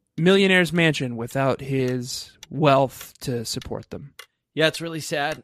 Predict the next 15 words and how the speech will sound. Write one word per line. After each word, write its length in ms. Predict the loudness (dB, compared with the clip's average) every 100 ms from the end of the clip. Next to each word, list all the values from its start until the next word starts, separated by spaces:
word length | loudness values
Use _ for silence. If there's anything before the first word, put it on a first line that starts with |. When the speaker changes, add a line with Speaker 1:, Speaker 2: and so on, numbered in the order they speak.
| _
Speaker 2:
Um, 300 | -8 -6 -6 -8
and 140 | -4
that's 960 | -4 -6 -8 -6 -6 -8 -12 -12 -14 -16 -20 _ _ _
time. 560 | -4 2 4 2 -2 -8 _ _ _ _ _ -2
And, 340 | 2 2 2
uh, 200 | 0 0
Christy 340 | -2 -4 -4
says, 600 | -6 -2 0 0 -4 -10 -14 _ _ _ -14
uh, 460 | -8 -6 -6 -10 -14 -20 _ _ _ _ _ _ -8
"In 140 | -2
some 220 | 0 2
ways, 360 | 2 0 -2 -8 _
Watson 440 | -4 0 0 -2 -6
was 180 | -6 -6
a 240 | -8 -10